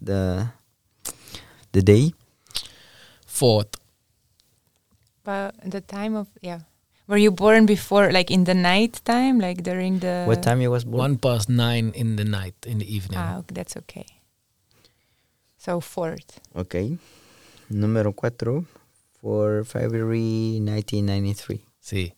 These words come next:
Speaker 3: Mm-hmm.
Speaker 1: You was born here?
Speaker 2: In the south of the Netherlands.
Speaker 1: Yeah.
Speaker 2: Sertogenbos.
Speaker 1: Okay. So you have, uh, eleven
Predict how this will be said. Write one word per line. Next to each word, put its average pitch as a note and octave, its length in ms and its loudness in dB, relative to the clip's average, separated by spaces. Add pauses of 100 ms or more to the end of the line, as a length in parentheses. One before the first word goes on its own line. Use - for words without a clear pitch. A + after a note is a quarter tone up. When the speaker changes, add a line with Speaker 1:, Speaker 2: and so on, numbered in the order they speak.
Speaker 3:
Mm-hmm. D#3+ 400 -20 (2000)
Speaker 1:
You G#2+ 120 -4
was A2+ 120 2
born A#2+ 280 -2
here? G2 320 -2 (1160)
Speaker 2:
In G2+ 840 -2
the G2+ 80 -8
south F2 340 -6
of E2+ 140 -14
the E2+ 80 -12
Netherlands. E2 640 -14
Speaker 1:
Yeah. G2 180 -6 (680)
Speaker 2:
Sertogenbos. - 920 -12
Speaker 1:
Okay. - 60 -20 (420)
So G#2+ 800 4
you A2 220 0
have, A2+ 680 2
uh, F#2+ 640 2 (380)
eleven G#2+ 600 4